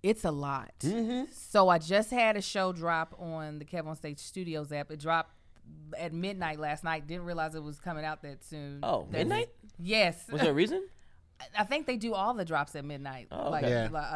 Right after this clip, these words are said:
Speaker 1: uh, like Crazy Folk. So Ask Aunt Angel.
Speaker 2: Ask Aunt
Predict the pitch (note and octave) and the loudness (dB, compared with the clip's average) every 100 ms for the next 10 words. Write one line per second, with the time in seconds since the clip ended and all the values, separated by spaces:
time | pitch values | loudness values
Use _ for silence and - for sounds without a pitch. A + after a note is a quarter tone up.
0 | D3 C3 B2+ - - D3 E3+ D#3+ C#3+ C#3 | -2 -4 -8 -14 -10 -8 -6 -8 -8 -6
1 | C3+ G#2+ - - - - E3+ D3+ D#3 F#3+ | -6 -8 -20 -20 -20 -6 -4 0 -2 -2
2 | - G3 F#3 E3+ D#3+ D#3 D#3 G#3+ F2+ F#2 | -4 -4 -4 -8 -8 -8 -8 -10 -10 -10
3 | - G#2 | -8 -10